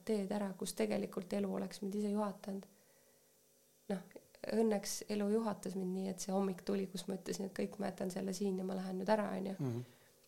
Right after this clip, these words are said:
Speaker 1: Et, äh, et aga sellest päevast peale on olnud see sihuke üks päev korraga. Ma tegelikult ei tea, mis homme saab. Ja olles olnud eluaeg sihuke kontrollifriik ja, ja tahtnud kogu aeg kõike kontrollida, on ju,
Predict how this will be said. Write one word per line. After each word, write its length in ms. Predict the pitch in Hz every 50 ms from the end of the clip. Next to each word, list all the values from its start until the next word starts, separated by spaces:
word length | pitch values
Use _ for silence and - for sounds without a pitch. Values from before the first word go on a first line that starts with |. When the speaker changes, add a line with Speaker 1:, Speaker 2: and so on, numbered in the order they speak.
| - - -
Speaker 1:
Et, 520 | - 196 185 185 185 175 175 - - -
äh, 480 | 196 190 190 190 185 185 185 185 185 190 185 - - -
et 180 | - 190 180 -
aga 140 | 190 190 185
sellest 360 | - 208 208 202 196 - -
päevast 380 | - 214 202 202 196 180 - -
peale 280 | - 202 196 190 185 185
on 60 | 185 185
olnud 240 | 185 185 185 175
see 100 | - 196
sihuke 380 | 180 - 190 185 - - - 180 - - - - - - - -
üks 120 | 208 -
päev 200 | - - 208 196
korraga. 340 | 202 220 208 202 196 190 185 185 - -
Ma 120 | - 208 208
tegelikult 320 | 214 220 214 208 208 -
ei 80 | 208 202
tea, 180 | 220 214 214
mis 160 | 208 196 190 -
homme 220 | 214 214 208 202 208
saab. 300 | - 214 202 190 - - - - - - - - - -
Ja 80 | 190 202
olles 240 | 214 202 190 190 202
olnud 200 | 196 190 180 202
eluaeg 360 | 214 214 202 202 202 202 202
sihuke 240 | - - 185 - 180
kontrollifriik 760 | - - 190 185 - 226 233 220 185 - 202 202 196 202 -
ja, 100 | 196 196 196 196 -
ja 160 | - - 196 185
tahtnud 380 | 214 214 214 - - 165 -
kogu 180 | - 196 202 202
aeg 140 | 196 202 -
kõike 200 | 214 - - 190
kontrollida, 600 | - 190 180 214 240 262 254 220 190 175 180 190
on 120 | 190 190
ju, 100 | 196 190